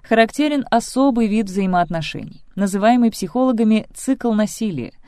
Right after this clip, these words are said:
Дети копируют стиль поведения родителей в конфликтах, тренируют его на братьях и сёстрах, а потом, создавая свои семьи,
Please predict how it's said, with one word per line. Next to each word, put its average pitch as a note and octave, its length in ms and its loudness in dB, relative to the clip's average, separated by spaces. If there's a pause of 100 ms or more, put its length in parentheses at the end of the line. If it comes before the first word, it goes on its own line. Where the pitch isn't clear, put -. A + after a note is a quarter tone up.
(420)
Дети G#3 280 0
копируют F#3+ 520 0
стиль F#3+ 260 -8
поведения D#3+ 560 -2
родителей D#3 480 -2
в - 60 -12
конфликтах, D#3 600 -6 (400)
тренируют A3 520 4
его D#3 180 -2
на C#3+ 120 4
братьях D#3+ 540 0
и D3 60 -4
сёстрах, G#3 560 -6
а G3 60 0
потом, B3+ 380 2
создавая G#3 520 2
свои F3+ 260 -2
семьи, A3+ 500 2